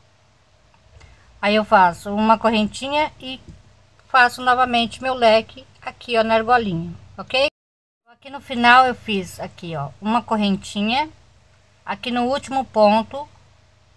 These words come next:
vou fazer um ponto alto, uma correntinha.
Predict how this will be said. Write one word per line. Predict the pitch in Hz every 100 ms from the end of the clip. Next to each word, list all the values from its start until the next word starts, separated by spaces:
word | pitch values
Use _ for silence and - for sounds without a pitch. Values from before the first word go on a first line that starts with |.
| -
vou | 202
fazer | 220 214 208 202 -
um | 214 254 269
ponto | 226 214 208 185
alto, | 175 175 190 220 - 269 277 _ _ _ _ _ -
uma | 220 226
correntinha. | 220 220 226 226 - 160 156 151